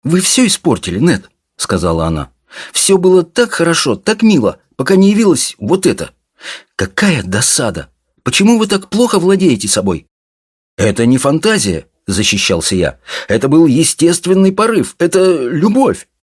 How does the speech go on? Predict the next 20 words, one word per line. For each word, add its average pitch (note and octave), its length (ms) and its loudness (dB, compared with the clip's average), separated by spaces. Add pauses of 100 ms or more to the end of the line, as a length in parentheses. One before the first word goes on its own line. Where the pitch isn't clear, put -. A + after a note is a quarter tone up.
(580)
«Конечно, D3 460 0
может F3 360 2
быть, A2+ 140 -4
всё D#3+ 200 0
обстоит F3 420 0
иначе, F#3+ 320 2
если E3 400 2
оба D3 320 2
любят. B2 420 -2 (280)
Я C#3+ 300 0
же B2 260 -4 (140)
никогда D#3+ 520 0
ещё F#3+ 260 2
не F3 140 2
испытывала D#3+ 600 2
чувств - 380 -2
любви». D#3 480 -2 (680)
«Но E2+ 300 0
вы A#2 200 0
должны. D#3+ 640 2